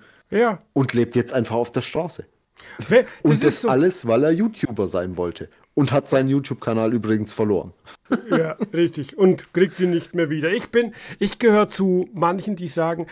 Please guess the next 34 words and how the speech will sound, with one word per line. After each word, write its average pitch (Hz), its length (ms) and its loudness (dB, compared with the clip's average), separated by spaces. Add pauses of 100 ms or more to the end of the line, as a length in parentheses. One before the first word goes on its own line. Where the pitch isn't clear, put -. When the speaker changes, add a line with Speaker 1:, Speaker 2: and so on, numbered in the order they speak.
(140)
Speaker 1:
er 175 120 2
bekommt 147 420 -4
eher 214 180 0
seinen 190 220 -6
Führerschein 180 560 -8
zurück 156 320 -14 (160)
wie 147 120 -8
seinen 139 580 -6 (200)
YouTube-Kanal. 139 720 -12 (2000)
Speaker 2:
Ich 147 220 0
hoffe 117 300 -4 (100)
beides 98 380 -2
nicht. - 260 -12 (260)
Speaker 1:
Natürlich, 226 380 2
Speaker 2:
Also, 202 180 2
Speaker 1:
beides 214 340 2
nicht. 196 360 -4
Speaker 2:
jeweils 135 240 4
Speaker 1:
Natürlich. 185 380 0
Speaker 2:
fürs 110 800 0
Wohl 113 220 0
der 104 140 0
Allgemeinheit. 95 680 -6 (520)
Speaker 1:
Aber 165 300 6 (220)
selbst - 400 -2
wenn, 175 320 0 (260)
wenn 165 180 2
er 165 120 2
zur 165 360 2
M 190 200 -4
P 190 160 -6
U 170 140 -6
niemals 202 480 -8
kommt, - 460 -16